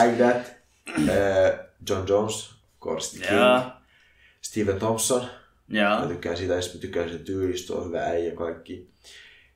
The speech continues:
Speaker 1: Ja joo, no on aikalainen. Et noi on ne, kehen,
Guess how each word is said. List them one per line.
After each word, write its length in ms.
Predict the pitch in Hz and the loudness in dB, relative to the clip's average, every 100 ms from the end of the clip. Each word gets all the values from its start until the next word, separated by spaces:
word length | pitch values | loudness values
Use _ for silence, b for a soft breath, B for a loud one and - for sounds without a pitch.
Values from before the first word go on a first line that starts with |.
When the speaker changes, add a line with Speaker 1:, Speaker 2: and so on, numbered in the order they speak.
| - | -4
Speaker 1:
Ja 520 | 107 101 95 95 - - _ _ - | 0 0 0 -4 -6 -18 _ _ -12
joo, 160 | 117 123 131 | -12 -10 -14
no 200 | 196 240 | -12 -8
on 140 | 240 | -6
aikalainen. 540 | 226 196 151 139 135 143 - _ _ _ _ _ - | -4 -4 -4 -4 -4 -10 -14 _ _ _ _ _ -16
Et 160 | - 131 | -12 -4
noi 180 | 131 | -2
on 100 | 127 | 0
ne, 100 | 123 | -2
kehen, 500 | 123 - 120 107 104 | -6 -6 -4 -4 -6